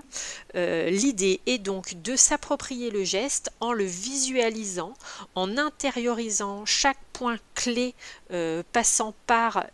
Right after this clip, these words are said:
le déplacement, l'impulsion, le placement des mains, le franchissement, le contact avec le ballon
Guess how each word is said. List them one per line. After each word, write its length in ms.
le 280
déplacement, 880
l'impulsion, 920
le 260
placement 720
des 160
mains, 340
le 140
franchissement, 840
le 120
contact 460
avec 260
le 80
ballon 280